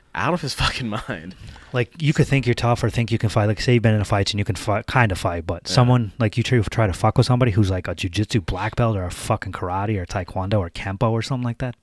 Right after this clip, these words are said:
Speaker 2: they're gonna
Speaker 1: Keep
Speaker 2: fuck
Speaker 1: listing them. Judo, fucking taekwondo.
Speaker 2: any of those.
Speaker 1: <laughs>
Speaker 2: And nowadays, because of U F C and M M A, it's so, there's so many more people who know
Speaker 1: Oh,
Speaker 2: that
Speaker 1: yeah.
Speaker 2: stuff.
Speaker 1: Well, it's a
Speaker 2: They,
Speaker 1: popular
Speaker 2: they'll
Speaker 1: thing.
Speaker 2: fuck your
Speaker 1: Shit's
Speaker 2: shit
Speaker 1: on
Speaker 2: up.
Speaker 1: E S P N now, man. It's
Speaker 2: Yeah,
Speaker 1: getting,
Speaker 2: no.
Speaker 1: it's getting
Speaker 2: That's as
Speaker 1: popular.
Speaker 2: big as it gets. It doesn't get
Speaker 1: Where,
Speaker 2: bigger than
Speaker 1: where,
Speaker 2: E S P N.
Speaker 1: yeah, for sports.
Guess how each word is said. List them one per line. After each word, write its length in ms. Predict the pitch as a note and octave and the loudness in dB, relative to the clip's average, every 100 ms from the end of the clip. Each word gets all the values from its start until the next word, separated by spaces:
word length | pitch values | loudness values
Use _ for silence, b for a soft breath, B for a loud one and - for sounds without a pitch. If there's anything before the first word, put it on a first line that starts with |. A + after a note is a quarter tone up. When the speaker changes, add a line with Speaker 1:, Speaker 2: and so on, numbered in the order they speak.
| _ - | _ -10
Speaker 2:
they're 100 | C#3+ | -4
gonna 140 | G#3 | -2
Speaker 1:
Keep 260 | - - C#3 | -2 -2 0
Speaker 2:
fuck 100 | C#3 | 4
Speaker 1:
listing 220 | B2 - | 2 2
them. 120 | F2 | -4
Judo, 600 | E2 A2 B2+ A#2+ A#2+ A#2 | 0 4 6 8 8 6
fucking 400 | A#2 - A2+ G2+ | 2 -2 -4 -4
taekwondo. 160 | F#2+ G#2 | -2 4
Speaker 2:
any 200 | D3 E3 | 6 8
of 80 | B2 | 8
those. 280 | A2+ A#2 C#3+ - - | 10 10 8 6 2
Speaker 1:
<laughs> 220 | - C#3+ - | 2 -2 2
Speaker 2:
And 140 | B2 | 4
nowadays, 420 | B2+ D#3+ B2+ A2+ | 8 8 8 6
because 340 | - - A#2 A#2 | 4 6 6 6
of 140 | G2+ | 6
U 140 | A2 G2+ | 6 6
F 60 | |
C 180 | - A#2 | 2 0
and 80 | A2+ | 0
M 100 | G2 | -2
M 100 | F2 F#2+ | -4 -2
A, 180 | G#2+ | -2
it's 120 | G#2 - | 0 0
so, 280 | - G2 F#2+ | 0 0 -2
there's 140 | F#2+ | -4
so 100 | - A2 | -2 0
many 100 | G#2 | 0
more 160 | F#2 | -2
people 260 | F2 G2+ F#2 | -4 -4 -4
who 60 | |
know 120 | E2+ E2 | -6 -4
Speaker 1:
Oh, 60 | |
Speaker 2:
that 120 | F#2+ A#2 | -2 0
Speaker 1:
yeah. 60 | |
Speaker 2:
stuff. 320 | C3+ A2 B2+ - - | 2 2 0 -6 -12
Speaker 1:
Well, 100 | G2+ | -10
it's 80 | - | -2
a 40 | |
Speaker 2:
They, 100 | C3 | -2
Speaker 1:
popular 320 | - F#2 A#2+ | -2 -4 -2
Speaker 2:
they'll 100 | G#2+ | -2
Speaker 1:
thing. 180 | G#2 C#3+ | -4 -2
Speaker 2:
fuck 300 | C3+ C#3+ - | 2 2 2
your 80 | A2 | 0
Speaker 1:
Shit's 160 | E3+ | 2
Speaker 2:
shit 100 | D#3 | 2
Speaker 1:
on 120 | D3 C#3+ | 2 4
Speaker 2:
up. 80 | |
Speaker 1:
E 20 | C#3+ | 2
S 120 | - | 2
P 120 | C#3+ | 0
N 160 | D3 F#3+ | 0 0
now, 180 | A#2 G2 | -2 -2
man. 260 | G#2 C#3 D#3+ - b b _ _ | -4 -6 -8 -20 b b _ _
It's 80 | - | -2
Speaker 2:
Yeah, 100 | G#2+ | 0
Speaker 1:
getting, 160 | A#2 | 0
Speaker 2:
no. 120 | G2+ F#2 | -2 -4
Speaker 1:
it's 80 | |
getting 180 | - C3+ | -4 -2
Speaker 2:
That's 180 | A#2 C3 | 0 0
as 20 | - | 0
Speaker 1:
popular. 60 | - | 2
Speaker 2:
big 140 | C#3+ A#2 | 4 4
as 100 | G2+ | 2
it 60 | |
gets. 360 | F#2+ C3+ - - | 0 -2 -2 -8
It 40 | - _ - | -16 _ -8
doesn't 180 | G#2 | -2
get 60 | A2 | 0
Speaker 1:
Where, 80 | A#2+ | 2
Speaker 2:
bigger 140 | C3 | 2
than 200 | G2 F#2 | 0 -2
Speaker 1:
where, 180 | G2 A#2+ | 0 0
Speaker 2:
E 20 | C3 | 2
S 40 | |
P 0 | |
N. 40 | G#2+ | 2
Speaker 1:
yeah, 240 | G#2+ E2 | 0 -2
for 160 | - G2+ | -6 -8
sports. 500 | - G#2 E3 - - | -4 -4 -4 -6 -10